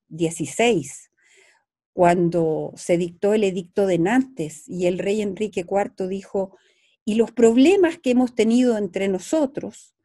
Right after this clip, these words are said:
de ahora en adelante se van a dar como no sucedidos". Y la paz se basó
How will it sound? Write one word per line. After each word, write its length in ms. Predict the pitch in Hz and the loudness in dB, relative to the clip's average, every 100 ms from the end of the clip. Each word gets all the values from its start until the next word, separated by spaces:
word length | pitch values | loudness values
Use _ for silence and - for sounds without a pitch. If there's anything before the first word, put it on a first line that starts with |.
| _ _ | _ _
de 160 | 180 190 | -2 2
ahora 300 | 202 269 294 | 4 4 4
en 80 | 277 | 2
adelante 640 | 262 247 247 269 262 254 | 2 2 2 0 0 -4
se 180 | - 226 | -2 0
van 200 | 233 247 | 2 0
a 100 | 214 | 0
dar 320 | 220 240 254 | -2 -2 -6
como 300 | - 208 190 | -4 -2 2
no 420 | 214 262 330 359 _ | 6 6 6 2 _
sucedidos". 1000 | - 269 262 214 185 123 - 135 _ _ _ _ _ _ _ _ _ - | -6 -4 0 0 0 -2 -6 -16 _ _ _ _ _ _ _ _ _ -2
Y 140 | 240 | 2
la 160 | 254 262 | 2 2
paz 400 | 349 - - _ _ _ | -2 -2 -16 _ _ _
se 240 | - 320 285 | -6 0 0
basó 480 | 285 - 311 349 | 0 -2 -4 -6